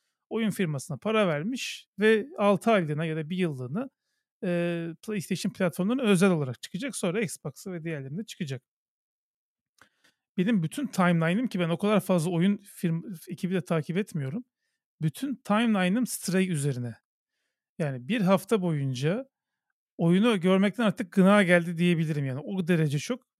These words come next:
Ve şöyle bir ş-, taktik yapıyorlar. İşte, e,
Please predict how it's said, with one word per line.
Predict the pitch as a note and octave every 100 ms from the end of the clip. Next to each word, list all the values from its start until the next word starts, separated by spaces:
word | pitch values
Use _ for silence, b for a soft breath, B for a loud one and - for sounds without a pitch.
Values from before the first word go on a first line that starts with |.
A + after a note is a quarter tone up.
| _ _
Ve | F3 C4+ C4
şöyle | - G3+ B3+ G3
bir | G3 -
ş-, | - -
taktik | D#3+ - -
yapıyorlar. | C3 - C3 A#3+ - _ b b b -
İşte, | - F#3+ F#3 - -
e, | F3+ D#3+ D#3+ D#3+